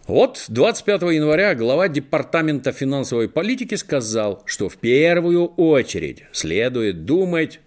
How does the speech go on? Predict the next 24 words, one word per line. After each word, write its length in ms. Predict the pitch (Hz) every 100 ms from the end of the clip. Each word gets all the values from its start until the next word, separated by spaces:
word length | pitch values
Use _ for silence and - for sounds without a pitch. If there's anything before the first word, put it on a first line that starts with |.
| -
об 300 | 165 202 - _ -
интересах 800 | 80 78 80 131 147 139 120 - _ -
граждан. 1000 | - 71 82 90 82 76 71 71 64 - _ - - - -
Ну, 300 | 254 302 - _
при 140 | - 104
любом 280 | 113 92 85
раскладе 600 | 92 165 220 214 208 160
за 240 | 101 127
ситуацией 580 | - 202 214 123 107 92
с 80 | 90
Гуглом 480 | 127 117 87 80 -
и 120 | 95
криптой 640 | - 85 80 208 269 262 -
будем 600 | 143 - 131 147 156 143 _ -
присматривать. 1000 | - 71 - 76 69 62 71 65 60 - -
Хочешь 480 | - 95 92 92
быть 160 | 95 98
в 80 | -
курсе, 380 | 131 123 - 80
не 280 | 85 92 123
пропускай 960 | - 120 147 - 180 - - 131 143 - _ _
свежие 520 | - 117 143 98 107
выпуски 380 | 110 95 - 90
передачи 680 | 80 85 82 117 127 76 -